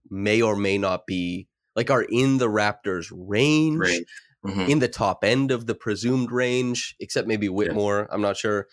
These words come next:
Speaker 1: Well, I gave away
Speaker 2: Yeah,
Speaker 1: one
Speaker 2: Kemba.
Speaker 1: guy. Yeah.
Speaker 2: Mm-hmm.
Speaker 1: Grady Dick, Kobe Buffkin, Cam Whitmore. There is a lot of energy and fervor for two of these guys. Cam Whitmore, I sent out a tweet 'cause I'm gonna be doing some,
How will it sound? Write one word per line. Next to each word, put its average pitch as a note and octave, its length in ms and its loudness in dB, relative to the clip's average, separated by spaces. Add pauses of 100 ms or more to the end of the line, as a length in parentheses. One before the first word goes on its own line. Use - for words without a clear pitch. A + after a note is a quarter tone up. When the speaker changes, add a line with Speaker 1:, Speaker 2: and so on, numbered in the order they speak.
(200)
Speaker 1:
Well, G2 140 0
I G2 60 0
gave A#2+ 180 2
away A2+ 180 6
Speaker 2:
Yeah, A2+ 140 4
Speaker 1:
one A#2 60 2
Speaker 2:
Kemba. - 20 2
Speaker 1:
guy. F#2+ 200 0 (520)
Yeah. G#2+ 220 -2
Speaker 2:
Mm-hmm. F#2+ 320 -4 (280)
Speaker 1:
Grady C3 280 2
Dick, G2+ 340 -2 (320)
Kobe A2+ 260 0
Buffkin, F2+ 560 -6 (160)
Cam G#2 240 0
Whitmore. F#2 540 -4 (420)
There A#2+ 300 2
is B2+ 280 0
a G#2 60 -2
lot A2 280 2
of A2 200 -2 (100)
energy A#2 540 -2 (320)
and G2 160 -4
fervor B2+ 640 0 (140)
for A2+ 160 -4
two F3+ 240 0
of G#2+ 140 0
these F2+ 180 -4
guys. - 400 -6 (300)
Cam D3+ 240 2
Whitmore, A#2+ 580 0 (320)
I G#2 60 -2
sent C3+ 280 -2
out B2+ 140 0
a A2 60 2
tweet G#2 360 -4
'cause G#2 140 -8
I'm G2+ 140 -2
gonna G#2 120 0
be G2 120 -2
doing F#2+ 280 -4
some, F2+ 500 -6